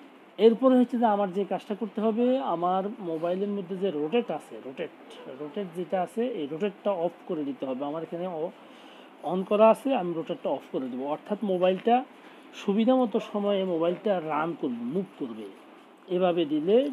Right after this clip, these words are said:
যখন এটা, আহ, স্ক্রিনটা ঘুরে যাবে অটো। হ্যাঁ, দেখেন আমার স্ক্রিনটা ঘুরে গেছে,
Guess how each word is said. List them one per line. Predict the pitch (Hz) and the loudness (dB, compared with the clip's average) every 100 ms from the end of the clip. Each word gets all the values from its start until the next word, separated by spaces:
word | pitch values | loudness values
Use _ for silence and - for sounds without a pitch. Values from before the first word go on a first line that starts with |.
| 233 | -6
যখন | 151 175 208 262 | -10 -8 -8 -8
এটা, | 156 156 143 147 - | -8 -6 -4 -6 -10
আহ, | 139 | -14
স্ক্রিনটা | 151 - 180 165 | -16 -6 -4 -2
ঘুরে | 139 151 165 | -4 -2 0
যাবে | 147 143 | 0 0
অটো। | 131 127 - - - - - - - - - - - - | -2 -6 -12 -16 -20 -20 -20 -20 -20 -20 -20 -20 -20 -14
হ্যাঁ, | - - - 131 | -12 -12 -16 -12
দেখেন | 160 208 220 | -6 -4 -2
আমার | - 156 165 | -2 -2 -2
স্ক্রিনটা | - 180 170 | -4 -6 -6
ঘুরে | 139 160 156 | -6 -2 -2
গেছে, | 131 | -4